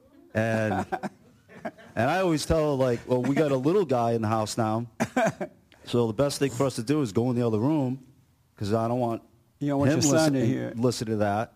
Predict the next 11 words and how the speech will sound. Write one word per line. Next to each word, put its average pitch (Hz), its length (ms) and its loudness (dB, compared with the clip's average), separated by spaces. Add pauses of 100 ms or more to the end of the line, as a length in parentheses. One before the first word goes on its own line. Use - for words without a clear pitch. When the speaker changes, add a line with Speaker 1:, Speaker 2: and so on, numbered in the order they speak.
Speaker 2:
Right. 131 340 0 (180)
Speaker 1:
And, 110 340 0 (160)
but 107 140 0
she 120 220 -2
just, 107 400 -2 (960)
when 110 160 -2
she - 140 -4
gets 135 240 -2
that 139 240 -2
fired 147 280 -2
up, 151 280 0